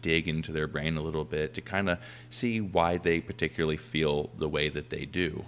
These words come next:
Understand their emotions, understand where they are in life, and maybe why they believe the things that they believe.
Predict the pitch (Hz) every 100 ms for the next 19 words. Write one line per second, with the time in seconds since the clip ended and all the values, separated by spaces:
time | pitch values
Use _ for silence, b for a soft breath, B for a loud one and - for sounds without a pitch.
0 | - - 98 107 98 - - 92 95 85
1 | B B - - - 82 85 90 80 73
2 | 76 - 80 78 - 87 92 90 - -
3 | 90 87 87 B - 82 78 78 78 82
4 | 85 85 - 80 - 82 80 80 80 -
5 | 82 80 80 82 82 82 80 80 82 80
6 | 80 73 76 80 85 82 82 82 - -
7 | 82 82 80 85 -